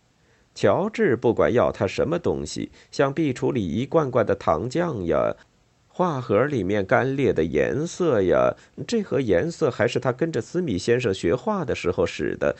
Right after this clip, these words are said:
当年他还不算老，他的红颜还没有消退呢。乔治不管要他什么，不问情由，伸手就拿。东西到手之后，他就把姑妈扔在一边不睬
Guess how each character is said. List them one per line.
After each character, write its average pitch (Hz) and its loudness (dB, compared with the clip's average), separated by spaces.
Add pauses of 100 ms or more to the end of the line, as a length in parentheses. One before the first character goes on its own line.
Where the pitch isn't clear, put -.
(160)
当 104 4
年 92 2
他 95 -2
还 95 0
不 82 -2
算 117 -2
老， 50 -4 (220)
他 - -4
的 190 -2
红 143 0
颜 151 -2
还 135 -2
没 170 -2
有 139 -2
消 120 -2
退 170 -4
呢。 - -10 (1200)
乔 175 2
治 247 0
不 208 2
管 107 0
要 143 0
他 165 0
什 - 0
么， 151 0 (160)
不 123 2
问 127 4
情 113 -2
由， 101 4
伸 190 -2
手 - -4
就 98 0
拿。 64 -6 (560)
东 113 2
西 110 0
到 110 2
手 92 2
之 113 0
后， 95 4 (180)
他 170 0
就 175 0
把 98 2
姑 131 0
妈 147 0
扔 110 2
在 104 2
一 87 -2
边 92 0
不 107 -2
睬 64 -2